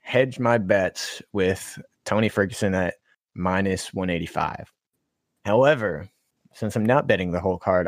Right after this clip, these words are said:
I'm gonna go with, uh, Giete, the Highlight. Badass nickname, I think. I think that he can last longer than his average fight time, and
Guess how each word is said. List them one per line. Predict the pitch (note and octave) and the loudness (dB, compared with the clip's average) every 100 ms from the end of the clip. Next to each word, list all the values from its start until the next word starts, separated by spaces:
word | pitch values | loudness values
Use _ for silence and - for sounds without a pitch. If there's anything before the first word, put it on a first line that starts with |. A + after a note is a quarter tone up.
| - | 0
I'm | A2+ | 0
gonna | C#3 | 2
go | B2 B2 A2+ G#2+ A2 A#2 _ | 2 4 4 4 0 -4 _
with, | F#2 F#2 F2+ - - _ | -2 -2 -2 -6 -18 _
uh, | F2+ F2 E2+ - - - | -6 -4 -4 -6 -12 -8
Giete, | - A2 - E2+ C#2+ - _ | -2 0 0 -2 -4 -10 _
the | - F#2+ G2 | -12 -2 -2
Highlight. | - - A2 F2+ - - _ - - _ _ _ _ _ _ _ | 0 0 0 0 -6 -10 _ -20 -20 _ _ _ _ _ _ _
Badass | G#2+ G#2 G2 F#2 - | 0 2 2 0 -2
nickname, | D#2+ - C2 - - | -10 -12 -14 -14 -14
I | - | -14
think. | - - - _ _ _ _ _ _ _ _ - | -14 -14 -14 _ _ _ _ _ _ _ _ 0
I | C#3+ | 0
think | D3+ F#3+ F3 - | 2 2 2 2
that | C3+ | -2
he | - D#3 | 0 0
can | - A#2+ | 0 0
last | A2+ B2+ - | 2 2 2
longer | C3+ B2 B2 G#2+ G#2 G#2 G2+ - - | 2 2 2 2 2 0 -4 -12 -4
than | G2+ G2+ G2 F#2+ F#2 F#2 - | 0 2 2 -2 -4 -8 -10
his | - A2 E2+ G#2 | -4 -4 -2 0
average | G#2+ G2+ F#2 - | 2 2 -2 -2
fight | F#2+ F2+ | 0 0
time, | - E2 D#2 F2 - _ _ _ _ _ - | -4 -8 -8 -12 -14 _ _ _ _ _ -4
and | G#2 G#2 G2+ | 0 0 0